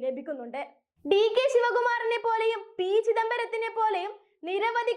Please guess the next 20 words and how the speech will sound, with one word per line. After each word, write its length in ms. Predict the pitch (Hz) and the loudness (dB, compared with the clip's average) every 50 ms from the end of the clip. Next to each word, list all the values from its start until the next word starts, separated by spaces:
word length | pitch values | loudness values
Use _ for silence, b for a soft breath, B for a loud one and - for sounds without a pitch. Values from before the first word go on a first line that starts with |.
| - - | 0 0
കോൺഗ്രസ് 500 | 381 370 381 392 415 370 440 523 494 427 453 | 0 0 0 -4 -6 -6 -6 -6 -4 -2 -2
നേതാക്കളെ 560 | 440 440 453 440 453 453 440 392 359 359 381 - - - 320 339 | -2 0 -2 -2 -2 0 -2 0 0 0 -2 -2 -6 -12 -10 -6
ഇ 20 | 370 403 381 | -6 -4 -4
ഡി 60 | 392 - 392 - | -4 -6 -6 -4
വേട്ടയാടിയിട്ടുണ്ട്. 920 | 320 311 320 320 320 403 381 320 294 277 285 277 233 262 262 262 269 285 226 - - _ _ _ - - 320 | -4 -2 -2 -2 -2 -2 -2 -2 -2 -4 -6 -8 -6 -6 -6 -6 -6 -8 -8 -10 -16 _ _ _ -14 -10 -8
ഇത് 140 | 302 285 339 311 - 311 269 302 | -4 0 0 0 0 -2 -4 -4
അതിനൊക്കെയുള്ള 600 | 269 339 359 381 381 381 403 403 392 392 392 381 359 | -4 -2 0 0 0 0 -2 0 0 2 2 2 0
ഒരു 80 | 339 302 - - - | 0 -4 -8 -8 -8
തിരിച്ചടി 460 | 330 320 359 339 349 403 359 294 277 254 - 285 | -6 -4 -4 -4 -2 -2 -4 -4 -4 -8 -6 -4
തന്നെയാണ്. 540 | 269 269 277 302 320 302 254 240 247 247 247 247 b b b b b b - | -4 -4 -4 -4 -4 -4 -4 -4 -6 -8 -10 -12 b b b b b b -4
ഈ 120 | 359 403 466 523 523 | 0 2 2 4 2
വാർത്ത 300 | 508 453 453 440 453 480 480 440 | 2 0 0 -2 -2 -4 -2 -2
കേട്ട് 260 | 453 453 339 440 440 403 - - 349 359 | -2 -2 -4 -4 -6 -6 -8 -8 -8 -4
ഇ 40 | 381 440 466 480 | -2 -2 0 -2
ഡിക്ക് 180 | 466 - 440 453 | -2 -4 -4 -2
ഇത് 80 | 453 415 392 | 0 0 0
എന്ത് 160 | 403 403 480 440 466 | 0 -2 -2 0 0
പറ്റിയെന്ന് 400 | 453 453 453 453 453 440 440 440 427 | -2 -2 -2 -4 -2 0 0 0 0
ആലോചിക്കാതെ 600 | 415 427 415 403 403 415 415 415 392 381 392 359 - - 302 302 311 | 0 0 0 0 -2 -4 -4 -2 -4 -2 -2 -4 -4 -2 -2 -2 0
ആരും 240 | 330 359 392 415 403 | -2 -2 -4 -6 -6